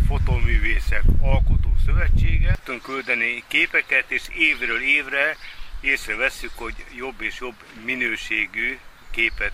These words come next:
sikerül fényképezni, kivágni, korrigálni, előállítani.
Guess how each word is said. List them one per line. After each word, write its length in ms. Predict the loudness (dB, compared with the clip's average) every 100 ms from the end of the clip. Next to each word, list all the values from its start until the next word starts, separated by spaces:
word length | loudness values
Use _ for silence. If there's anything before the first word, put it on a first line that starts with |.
| -6
sikerül 720 | -8 -10 -6 -6 -6 -8 -12 -6 -6 -6 -6 -4 -2 0
fényképezni, 1040 | 0 2 0 2 0 0 2 2 2 2 0
kivágni, 680 | 0 0 0 0 0 0 -2
korrigálni, 680 | 0 -2 0 -2 0 2 2
előállítani. 920 | 0 0 0 -2 -4 -4 -2 -2 -4